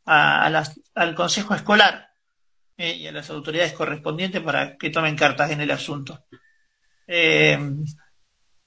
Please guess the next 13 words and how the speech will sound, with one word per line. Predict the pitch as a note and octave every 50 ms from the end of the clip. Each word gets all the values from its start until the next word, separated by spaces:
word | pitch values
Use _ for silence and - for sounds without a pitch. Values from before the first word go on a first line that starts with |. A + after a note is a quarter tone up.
| _ _ _ _ - - - _ - - - -
quería, | - F3+ E3 F3 F3+ F3 E3+
bueno, | E3+ D#3+ D3+ D3+
dejar, | D3 D3 G3 F3+ E3 E3 D#3
no, | E3+ E3 F3 F3+ F3+
no | F3 F3+ E3
quería | F3 F3+ F3+
dejar | D#3+ F#3 E3+ E3
pasar | E3+ E3 D#3 F#3 F3 E3+
este, | E3 E3 - D3+ D3 D3+ D3 C#3 D#3 - - _ _ _ _ _ _ _ _ _ _ _ _ _
este | F3+ D#3+ - - F3+ D#3
momento | D3 D3+ D3+ E3 F3 D#3+ F#3 D#3+
para, | C#3+ C#3+ C3+ C3 C3
para, | C3+ - - - - - - - -